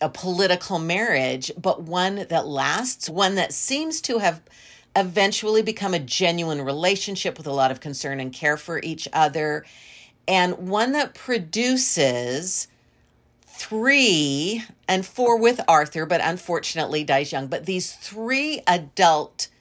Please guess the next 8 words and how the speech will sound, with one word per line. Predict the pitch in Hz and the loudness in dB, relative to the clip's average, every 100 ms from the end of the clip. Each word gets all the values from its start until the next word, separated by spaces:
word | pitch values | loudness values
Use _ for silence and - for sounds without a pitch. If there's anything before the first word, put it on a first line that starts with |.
| _ | _
children. | - 170 147 127 120 107 - 180 _ _ - - - | -6 -2 -2 -4 -8 -8 -12 -16 _ _ -20 -20 -6
So | 214 | -2
we | 185 190 | 0 0
have | 202 190 180 165 160 156 _ - | -2 -2 2 4 2 0 _ -12
Margaret | 175 190 202 202 139 131 190 - - - _ | 0 6 6 4 2 4 4 0 -6 -6 _
Tudor, | - 165 143 151 220 269 | -8 -4 -2 0 -2 0
who | 233 | 0
had | 226 202 | 4 2